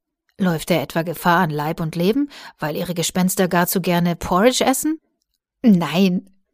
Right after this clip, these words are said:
Persephone presste die Lippen aufeinander, um ein amüsiertes Glucksen zu unterdrücken.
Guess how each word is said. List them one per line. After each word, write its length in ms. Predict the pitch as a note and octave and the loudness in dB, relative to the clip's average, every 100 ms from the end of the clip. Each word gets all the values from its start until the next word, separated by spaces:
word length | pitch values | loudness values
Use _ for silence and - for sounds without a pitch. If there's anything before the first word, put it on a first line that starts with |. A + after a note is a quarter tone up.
| _ - | _ -4
Persephone 680 | G#3+ G3+ - A#3+ G#3+ F#3+ | 0 2 6 6 6 2
presste 400 | F3+ G3+ F#3+ - | 2 -2 -2 -2
die 80 | F3+ | -2
Lippen 300 | F3 F#3 F#3+ | 0 0 0
aufeinander, 640 | F3 F3 F3 F3 F#3 F#3 | -2 0 0 0 2 2
um 100 | E3+ | 0
ein 200 | - E3+ | -4 -4
amüsiertes 640 | F3+ F3+ F3 G#3+ G#3+ F#3 - | 0 0 2 2 2 -4 -4
Glucksen 460 | G3 A3 - F3 | -4 -2 -4 -4
zu 120 | - | -4
unterdrücken. 640 | E3 E3 E3 E3+ D#3+ F3 | -4 -4 -4 -4 -6 -8